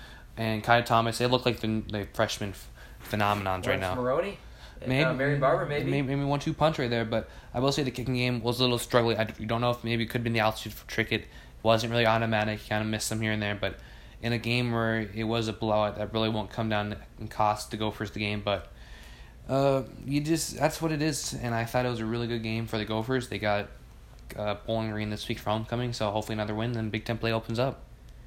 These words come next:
Speaker 1: again.
Speaker 2: Uh, yeah, Minnesota, huge win. I thought, I didn't, wasn't able to watch the game, but it just, it sounded good. It sounded like every single time the defense on the field, they were flying around, and they just played a really complete game.
Speaker 1: Uh-huh.
Speaker 2: Um, it just,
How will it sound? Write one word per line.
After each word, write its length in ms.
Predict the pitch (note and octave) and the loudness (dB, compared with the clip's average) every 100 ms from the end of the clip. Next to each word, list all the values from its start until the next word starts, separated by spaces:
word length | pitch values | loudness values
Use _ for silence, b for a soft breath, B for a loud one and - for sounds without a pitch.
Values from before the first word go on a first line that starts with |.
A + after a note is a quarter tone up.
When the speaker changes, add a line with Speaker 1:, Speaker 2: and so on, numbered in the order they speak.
| - | -12
Speaker 1:
again. 320 | A2 B2+ A#2 A2 - - - | -2 0 0 -6 -14 -12 -2
Speaker 2:
Uh, 320 | D#3 D3+ D#3 D#3 | 4 6 6 6
yeah, 240 | D3+ G3 | 4 4
Minnesota, 480 | D#3+ F3 E3 E3 G#3 | 4 0 2 2 4
huge 300 | - G3+ F3+ | 4 2 2
win. 440 | C#3+ F#3 B3 C4 G#3+ | 0 0 -2 -4 -8
I 80 | D3+ | -2
thought, 360 | G3+ F#3+ - - - | 2 2 2 -10 -8
I 120 | D3+ F3 | 0 0
didn't, 180 | E3+ | 0
wasn't 200 | D3 F3 | -4 -4
able 100 | F3 | -4
to 60 | C3 | -2
watch 220 | C3+ A3 | -2 -2
the 100 | D#3+ | -2
game, 200 | B2+ B2+ | -2 -2
but 140 | D3 A#2+ | -2 -2
it 100 | A#2+ | -2
just, 200 | C#3+ - | -4 -6
it 120 | C3+ | -2
sounded 440 | - B2 G#3 E3 | 0 0 0 0
good. 180 | A#2 A2+ | 0 0
It 60 | G#2+ | 2
sounded 280 | C#3+ C#3+ | 2 4
like 180 | C3+ B2+ | 2 2
every 180 | C3 D3 | 0 -4
single 280 | - C#3+ C3 | -4 -4 -2
time 380 | - C3+ D#3 D3 B B - | -2 -2 -2 -6 B B -12
the 80 | G#2 | -4
defense 340 | C#3 D3 C#3 | -2 -2 0
on 120 | C#3+ | 0
the 60 | C3+ | 0
field, 200 | - D3 | 0 4
they 80 | C#3+ | 4
were 80 | C#3 | 2
flying 400 | - C3+ C3+ C#3 | 2 4 6 4
around, 240 | B2 C#3+ | 2 2
and 100 | B2+ | 0
they 60 | C3 | 0
just 180 | D3 | 0
played 160 | - D3 | 2 4
a 40 | |
really 260 | A#2 C3+ D3 | 4 4 4
complete 420 | C#3+ A#2+ C3 B2+ | 2 -2 -2 0
game. 260 | A2 C3 A2+ | 2 2 4
Speaker 1:
Uh-huh. 640 | G#2 A2 - - - - | 0 -2 -10 -14 -6 4
Speaker 2:
Um, 180 | A#2 G#2+ | 4 4
it 100 | A#2+ | 0
just, 220 | C#3+ - | 0 -2